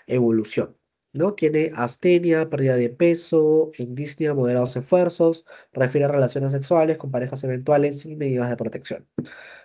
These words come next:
Al examen físico pulmonar, tiene crepitante fino en ambas bases pulmonares, sin, eh, resto, sin particularidades. Analítica básica. Tenemos linfopenia, ¿no? Linfopenia, ciento cuarenta y ocho,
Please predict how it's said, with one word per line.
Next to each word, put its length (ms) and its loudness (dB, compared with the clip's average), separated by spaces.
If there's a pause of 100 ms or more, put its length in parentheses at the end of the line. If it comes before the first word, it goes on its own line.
(100)
Al 100 2
examen 320 2
físico 320 0
pulmonar, 580 2
tiene 200 -2
crepitante 560 -2
fino 280 0
en 140 -2
ambas 200 0
bases 200 -2
pulmonares, 720 0
sin, 380 -4 (120)
eh, 600 0 (240)
resto, 480 2
sin 240 -6
particularidades. 840 -4 (520)
Analítica 760 0
básica. 520 -2 (840)
Tenemos 460 0
linfopenia, 840 0
¿no? 140 -4
Linfopenia, 720 0
ciento 320 -4
cuarenta 400 0
y 160 -6
ocho, 540 2